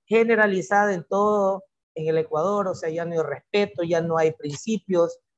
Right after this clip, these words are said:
ya no hay nada, Priscila. Hoy no sabemos, imagínense topando el tema de la policía, o sea, es gravísimo lo que pasa. Ahorita viene gente disfrazada de, de policía, llega a su ciudadela, le tocan la puerta y le pueden decir,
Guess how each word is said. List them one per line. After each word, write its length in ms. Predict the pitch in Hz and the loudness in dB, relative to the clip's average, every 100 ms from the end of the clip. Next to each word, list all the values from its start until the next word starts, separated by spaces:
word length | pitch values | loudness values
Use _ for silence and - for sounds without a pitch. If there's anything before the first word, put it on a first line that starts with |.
| _ - | _ -2
ya 160 | 165 | 2
no 140 | 180 180 | 4 4
hay 140 | 156 | 2
nada, 360 | 156 196 185 160 | 2 2 2 0
Priscila. 500 | 143 139 185 147 123 _ _ _ _ _ - | -6 -6 -6 -4 -6 _ _ _ _ _ 0
Hoy 260 | 190 208 | 2 4
no 140 | 185 185 | 2 2
sabemos, 440 | 202 196 208 202 | 2 2 2 2
imagínense 580 | 202 185 226 254 233 208 - - _ | 2 2 2 2 2 0 -4 -18 _
topando 380 | 175 160 214 220 | -2 0 2 2
el 100 | 226 | 2
tema 200 | 220 247 | 0 0
de 40 | |
la 120 | 220 190 | 2 0
policía, 560 | 170 156 277 269 143 | -2 -6 -6 -4 -6
o 260 | - _ _ | -8 _ _
sea, 140 | 254 | 2
es 60 | 247 | 4
gravísimo 640 | 202 170 240 285 - 247 208 | 6 4 4 2 0 0 2
lo 140 | 175 | 2
que 100 | 160 | 0
pasa. 460 | 156 285 277 147 - _ _ _ - | -2 -4 -4 -8 -10 _ _ _ 0
Ahorita 340 | 175 233 240 | 2 4 4
viene 340 | 240 254 247 | 4 2 2
gente 240 | 226 254 254 | 2 2 4
disfrazada 760 | 240 175 190 180 247 247 240 | 4 4 0 2 0 2 2
de, 540 | 208 180 170 156 143 139 _ _ _ | 0 2 2 2 -2 -8 _ _ _
de 80 | 170 | -6
policía, 800 | 170 180 180 269 285 277 262 247 _ _ _ | -4 -4 -4 -2 2 2 2 -4 _ _ _
llega 220 | 185 226 | -2 0
a 40 | 233 | 0
su 140 | 233 | -2
ciudadela, 600 | 202 202 190 220 254 254 | -4 0 2 2 0 -2
le 120 | 202 | -4
tocan 300 | 185 214 233 | -6 -6 -4
la 160 | 226 208 | -2 -2
puerta 480 | - 277 262 226 220 | -2 -2 -2 -2 -2
y 60 | |
le 100 | 196 | -2
pueden 240 | 175 220 233 | -4 -4 -2
decir, 420 | 214 233 254 208 | -4 0 0 0